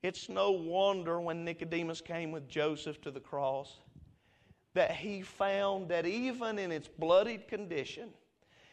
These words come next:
even in its tor-, bones exposed, blood off his brow,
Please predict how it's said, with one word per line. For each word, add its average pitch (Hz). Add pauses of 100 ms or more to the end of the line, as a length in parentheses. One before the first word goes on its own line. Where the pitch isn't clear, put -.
(240)
even 226
in 165
its 139 (100)
tor-, - (140)
bones 233
exposed, 240 (560)
blood 233
off 208
his 165
brow, 233